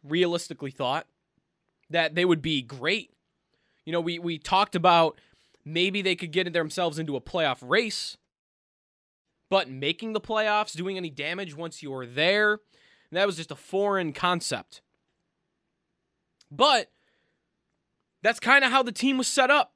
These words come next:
All these unrestricted free agents, all these one-year deals for everybody. Not just for the guys coming in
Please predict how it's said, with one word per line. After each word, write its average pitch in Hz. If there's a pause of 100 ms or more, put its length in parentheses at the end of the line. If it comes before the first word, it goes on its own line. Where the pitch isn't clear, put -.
(720)
All 285
these 269
unrestricted 262
free 240
agents, 175 (100)
all 269
these 233
one-year 233
deals 190
for 269
everybody. 254 (200)
Not 233
just 277
for 285
the 233
guys 190
coming 175
in 151